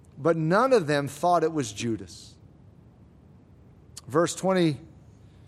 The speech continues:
he answered and said to them, "It is one of the twelve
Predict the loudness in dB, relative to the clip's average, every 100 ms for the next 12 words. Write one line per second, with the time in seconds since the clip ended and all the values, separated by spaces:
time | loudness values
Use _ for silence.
0 | -20 -6 2 4 2 2 0 0 0 0
1 | 0 0 2 2 2 -2 -8 -16 -20 -20
2 | -20 -20 -20 -2 0 2 0 2 2 2
3 | 0 -2 -4 -4 0 2 0 -6